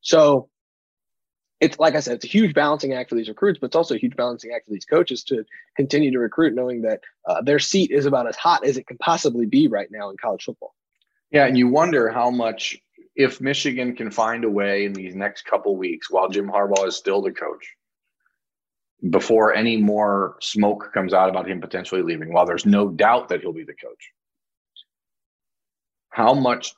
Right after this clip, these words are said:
Speaker 2: does the potential addition of a guy like Damani Jackson and a guy like Will Johnson, two five-star cornerbacks, two top ten players in the country, how much does them committing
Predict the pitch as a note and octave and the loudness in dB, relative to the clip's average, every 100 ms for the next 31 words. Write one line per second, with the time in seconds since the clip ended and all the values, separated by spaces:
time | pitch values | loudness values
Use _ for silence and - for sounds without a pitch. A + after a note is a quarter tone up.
0 | F#2 G#2 G2 F#2 - - - B2+ B2+ B2+ | -2 0 0 -4 -10 -12 -4 -4 0 0
1 | A#2 G2 G2 F#2+ G2 F#2 F2 F2 F#2 F#2 | 2 0 -2 -4 -6 -8 -8 -2 -2 -2
2 | F2+ F2+ F2 F2 E2+ E2+ E2+ - E3+ E3 | -4 -8 -10 -10 -8 -4 -2 -4 -10 -12
3 | - - F3 - - F2 E2 E2 F2+ - | -4 2 2 2 -4 -4 -4 -2 -4 -6
4 | D#2+ D#2 G#2+ G#2 G2+ F#2 G2 G2+ - G#2+ | -14 -8 0 0 0 -2 2 2 2 0
5 | G2+ G2+ F#2 F2+ F2+ - - G#2+ G#2+ G#2 | 0 -4 -4 -2 -2 -4 -8 -4 2 2
6 | - G#2 G2+ G2 F#2+ F#2+ G#2 - E2+ - | 2 -4 0 0 0 -4 -10 -10 -6 -4
7 | E3 - - - _ B2+ C3 C#3+ C#3 - | -4 -8 -20 -20 _ 0 4 4 0 -2
8 | A#2+ G2 A2+ A#2+ - A2+ A2 A2+ | -4 0 0 -2 -6 -6 -4 -6